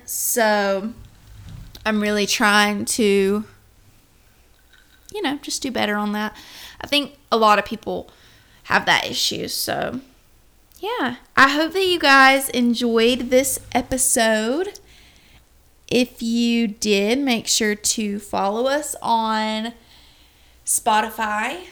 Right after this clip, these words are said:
subscribe on Apple Podcast, and, um, follow us at The Good Life Pod on Instagram.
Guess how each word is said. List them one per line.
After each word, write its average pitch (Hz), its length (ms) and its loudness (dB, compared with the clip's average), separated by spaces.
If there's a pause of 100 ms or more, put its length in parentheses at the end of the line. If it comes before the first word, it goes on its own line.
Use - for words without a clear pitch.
subscribe 226 880 2
on 226 340 -2
Apple 214 320 -6
Podcast, 220 1040 -2 (140)
and, 208 840 -4 (600)
um, 214 640 -4 (920)
follow 294 320 4
us 240 380 6 (100)
at 208 340 2
The 226 60 -4
Good 226 180 -4
Life 220 320 -2
Pod 220 380 -4
on 262 160 -8
Instagram. 381 600 -10